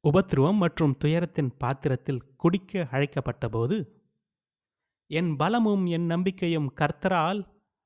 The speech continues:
அழிந்துவிட்டது" என்று சொல்ல தூண்டப்பட்டபோது, அவர் தனக்காக கடவுள் செய்த ஏற்பாடுகளை நினைவு கூர்ந்து, "நாம் அழிந்து போகாததற்கு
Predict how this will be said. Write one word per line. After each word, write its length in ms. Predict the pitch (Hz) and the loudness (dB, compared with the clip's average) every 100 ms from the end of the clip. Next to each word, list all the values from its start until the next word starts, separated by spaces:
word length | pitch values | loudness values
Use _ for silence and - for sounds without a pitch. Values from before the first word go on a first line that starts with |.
| _ _ _ _ _ | _ _ _ _ _
அழிந்துவிட்டது" 920 | - 143 254 254 208 156 - 120 110 - _ _ _ _ _ _ _ _ _ _ _ _ | -2 2 4 2 0 -4 -4 -4 -4 -10 _ _ _ _ _ _ _ _ _ _ _ _
என்று 280 | - 127 139 | -8 -4 -4
சொல்ல 580 | - 143 180 123 101 _ _ - | -4 -4 -2 -4 -8 _ _ -6
தூண்டப்பட்டபோது, 960 | 165 180 139 127 135 113 113 117 185 117 _ _ _ _ _ _ _ _ _ _ _ _ | -4 -2 -4 -6 -8 -6 -6 -4 -6 -8 _ _ _ _ _ _ _ _ _ _ _ _
அவர் 220 | - 143 151 | -6 -4 -2
தனக்காக 560 | 190 226 226 208 196 | -2 0 -2 -2 -4
கடவுள் 380 | - 160 208 208 | -2 -2 -2 -4
செய்த 300 | - 180 160 | -6 -4 -4
ஏற்பாடுகளை 680 | 151 170 - 160 151 147 131 | -2 -4 -4 -6 -4 -4 -4
நினைவு 360 | 127 151 165 | -2 -4 -6
கூர்ந்து, 680 | 135 131 123 131 165 110 _ _ _ _ _ _ _ _ _ _ _ _ _ _ | -6 -6 -4 -6 -6 -8 _ _ _ _ _ _ _ _ _ _ _ _ _ _
"நாம் 680 | - 127 143 220 240 180 - _ _ - | -6 -4 0 0 -2 -6 -16 _ _ -14
அழிந்து 440 | 135 160 233 220 | -2 0 2 0
போகாததற்கு 1120 | - 165 175 180 180 156 139 - 127 107 107 | -2 -2 0 -2 -2 -4 -4 -4 -4 -6 -12